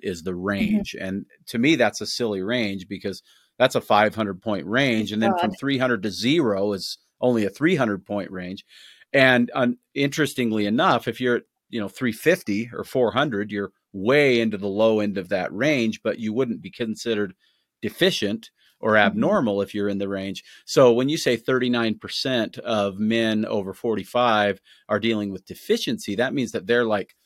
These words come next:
Speaker 1: out of the range. And then you're gonna have a whole bunch of other men that are in the low end of the range and that could,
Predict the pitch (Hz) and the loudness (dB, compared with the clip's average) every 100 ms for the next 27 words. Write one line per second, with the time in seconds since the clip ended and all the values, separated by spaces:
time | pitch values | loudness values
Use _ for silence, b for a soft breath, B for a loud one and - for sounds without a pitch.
0 | _ _ - 117 170 131 101 95 90 92 | _ _ 2 6 6 4 0 0 -4 -6
1 | 101 107 107 107 107 107 107 107 110 104 | -4 -4 -4 -2 -2 -2 -4 -4 -2 0
2 | 95 - 165 143 143 123 110 139 113 101 | -2 0 0 2 -2 0 2 2 0 -2
3 | 98 98 101 95 95 101 117 135 104 95 | -4 -4 -4 -6 -6 0 2 2 0 -4
4 | 87 95 98 95 95 90 101 95 - - | -6 -8 -6 -6 -8 -10 -6 -8 -8 -12
5 | 92 | -12